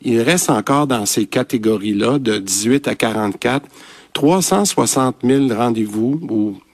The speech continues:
vaccinations qui n'ont pas encore été pris pour atteindre le soixante-quinze pour cent. Alors, on a toutes les plages horaires pour que les gens puissent prendre ces rendez-vous-là dans ces catégories-là. Puis je dirais, écoutez, euh,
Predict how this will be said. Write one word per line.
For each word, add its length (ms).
vaccinations 800
qui 140
n'ont 120
pas 200
encore 400
été 200
pris 260
pour 260
atteindre 420
le 80
soixante-quinze 680
pour 160
cent. 180
Alors, 400
on 140
a 80
toutes 260
les 120
plages 360
horaires 400
pour 180
que 100
les 200
gens 240
puissent 360
prendre 280
ces 180
rendez-vous-là 600
dans 160
ces 180
catégories-là. 840
Puis 100
je 100
dirais, 600
écoutez, 500
euh, 160